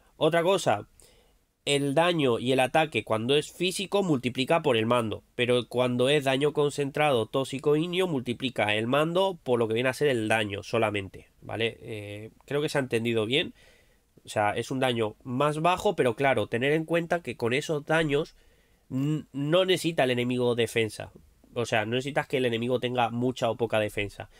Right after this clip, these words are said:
porque la salta, ¿vale? Son daños místicos y los daños místicos no afectan a la defensa. Vale, creo que se ha entendido. Em, bueno, estas son conversaciones que tienen aquí Seiko y Fantasma. Siempre escuché Skull, eh, bueno,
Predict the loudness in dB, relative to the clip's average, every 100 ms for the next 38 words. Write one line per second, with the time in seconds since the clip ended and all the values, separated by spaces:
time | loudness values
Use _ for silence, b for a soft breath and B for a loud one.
0 | b -2 0 2 0 0 0 0 -2 -6
1 | -4 -2 -4 -4 -4 -2 -2 -2 -4 -6
2 | -6 -4 -4 -2 -2 -2 -2 -4 -2 -4
3 | -4 b b -4 -2 0 -2 0 0 -2
4 | -4 -10 -12 -20 b b b -4 -2 0
5 | 0 -2 0 0 0 0 -4 B B B
6 | B B B -20 -4 2 4 4 6 6
7 | 4 4 0 -4 _ -20 _ -20 -20 _
8 | _ 0 2 4 2 2 0 2 2 2
9 | 2 2 2 0 0 2 2 2 0 0
10 | 2 0 -4 -2 0 2 2 2 0 2
11 | 2 2 -2 -6 -20 _ -20 -20 -20 -20
12 | -18 -4 0 2 0 0 -2 0 2 2
13 | 0 0 0 2 2 2 2 2 0 2
14 | 2 0